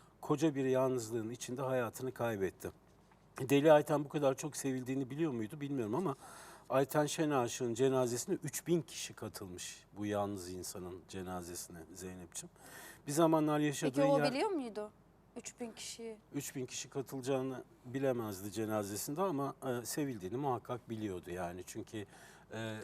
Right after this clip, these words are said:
Speaker 1: esnafın falan çok sevdiği
Speaker 2: Hı
Speaker 1: bir
Speaker 2: hı.
Speaker 1: kişi. E, Atan'ın senaryosuna girecek
Speaker 2: Hı hı,
Speaker 1: kadar,
Speaker 2: hı hı.
Speaker 1: e, akıllarda kalmış. Doksan iki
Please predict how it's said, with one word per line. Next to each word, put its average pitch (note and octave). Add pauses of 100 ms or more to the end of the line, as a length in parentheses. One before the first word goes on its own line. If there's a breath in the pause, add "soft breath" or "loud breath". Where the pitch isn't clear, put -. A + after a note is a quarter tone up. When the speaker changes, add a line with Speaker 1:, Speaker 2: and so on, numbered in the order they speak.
(100)
Speaker 1:
esnafın B2
falan A2
çok -
sevdiği G2
Speaker 2:
Hı A#3+
Speaker 1:
bir G2
Speaker 2:
hı. -
Speaker 1:
kişi. A#2+ (460 loud breath)
E, A2 (140)
Atan'ın A#2
senaryosuna A#2
girecek A#2+
Speaker 2:
Hı C3
hı, B2+
Speaker 1:
kadar, A2+
Speaker 2:
hı B3+
hı. B3
Speaker 1:
e, A#2
akıllarda B2+
kalmış. G2+ (100)
Doksan A#2+
iki B2+